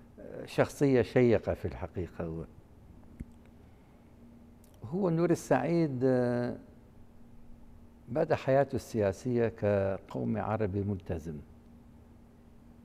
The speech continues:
يعني، آه، كان، آه، من أو-، من أول المنتمين إلى جمعية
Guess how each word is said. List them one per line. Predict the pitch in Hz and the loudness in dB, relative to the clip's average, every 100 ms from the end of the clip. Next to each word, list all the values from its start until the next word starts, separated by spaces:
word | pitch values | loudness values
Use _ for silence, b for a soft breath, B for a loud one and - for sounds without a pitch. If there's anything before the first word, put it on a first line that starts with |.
| - - | -20 -12
يعني، | 90 90 92 87 85 | -8 -6 -6 -6 -6
آه، | 87 87 | -8 -6
كان، | 110 110 95 87 80 - b b b b b b b b - - | -4 -2 -4 -6 -10 -20 b b b b b b b b -16 -12
آه، | 101 101 92 92 - - - - - | -8 -8 -10 -12 -14 -18 -20 -20 -12
من | 117 110 110 | -6 -4 -6
أو-، | - 113 - | -6 -8 -6
من | 110 110 | -4 -2
أول | 117 127 127 117 | 2 6 6 6
المنتمين | 113 110 - 110 117 120 | 4 2 2 4 4 4
إلى | 110 101 | 4 2
جمعية | 92 104 107 110 | 2 2 2 0